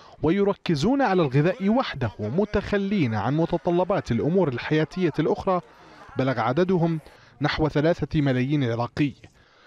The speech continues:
البرنامج حذر الحكومة من تفاقم أرقام العراقيين في صفوف معاناة الغذاء، داعيا لإيجاد حلول عملية سيما مع ارتفاع الأسعار، محذرا من تفاقمها.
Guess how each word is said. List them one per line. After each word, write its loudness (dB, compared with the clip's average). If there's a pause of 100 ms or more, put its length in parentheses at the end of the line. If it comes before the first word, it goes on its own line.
(200)
البرنامج 0
حذر 0
الحكومة 0
من 0
تفاقم 0
أرقام 0
العراقيين 0
في 0
صفوف -2
معاناة 2
الغذاء، 0
داعيا 0
لإيجاد 0
حلول 0
عملية 0 (260)
سيما 0
مع 0
ارتفاع 0
الأسعار، -2 (320)
محذرا 0
من -2
تفاقمها. -4